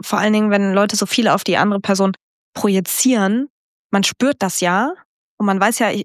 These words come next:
vielleicht werde ich dem nicht gerecht und dann ist der Fall halt total tief. Und das sehe ich hier schon. Ich stimme dir voll zu.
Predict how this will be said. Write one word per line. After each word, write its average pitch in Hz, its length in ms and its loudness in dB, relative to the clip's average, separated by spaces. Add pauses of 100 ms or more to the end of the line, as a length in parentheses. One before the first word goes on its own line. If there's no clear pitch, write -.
vielleicht 202 300 -2
werde 226 140 0
ich 208 80 -6
dem 208 160 -2
nicht 202 140 -4
gerecht 208 280 -4
und 208 140 -2
dann 196 140 2
ist 220 120 -4
der 185 100 -4
Fall 220 320 0
halt 196 320 -4
total 220 440 0
tief. 208 420 -4 (480)
Und 196 140 -2
das 202 160 -2
sehe 247 100 0
ich 240 80 -4
hier - 160 -4
schon. 175 460 -4
Ich 180 120 -4
stimme 220 200 0
dir 208 140 0
voll 233 260 -2
zu. 254 300 -4